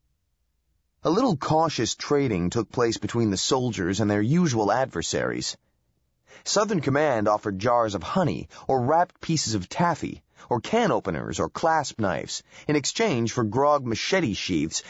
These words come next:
and wrist protectors or earrings. Valentine facilitated where he could, using a half-gnawed pork rib as a pointer.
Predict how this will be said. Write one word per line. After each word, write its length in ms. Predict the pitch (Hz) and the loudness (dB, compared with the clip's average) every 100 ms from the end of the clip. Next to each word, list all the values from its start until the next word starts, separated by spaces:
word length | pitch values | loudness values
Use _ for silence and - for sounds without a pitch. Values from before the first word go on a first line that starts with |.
| - | -4
and 200 | 123 127 | 0 2
wrist 200 | 175 - | 2 0
protectors 640 | 120 104 92 - 64 67 | -2 0 -2 -2 -6 -2
or 140 | 95 120 | 2 4
earrings. 640 | 151 104 64 - - - _ _ _ _ _ _ _ _ _ - | 4 2 -2 -6 -12 -12 _ _ _ _ _ _ _ _ _ -2
Valentine 680 | 139 240 226 139 131 107 104 | 2 4 2 2 0 0 -2
facilitated 720 | 101 - 190 139 113 87 85 | -4 0 2 2 0 -2 0
where 160 | 98 104 | 0 0
he 120 | 90 | -2
could, 440 | - 123 69 57 _ _ - - | 0 0 0 -4 _ _ -20 -2
using 380 | 175 208 165 120 | 2 4 2 2
a 60 | |
half-gnawed 800 | 110 165 160 135 143 131 117 92 | 0 0 0 0 2 4 2 -2
pork 320 | - 220 185 | -2 -2 0
rib 280 | 104 82 90 | 0 2 2
as 100 | 101 | 0
a 40 | 101 | -2
pointer. 540 | - 160 127 78 | 0 0 0 -4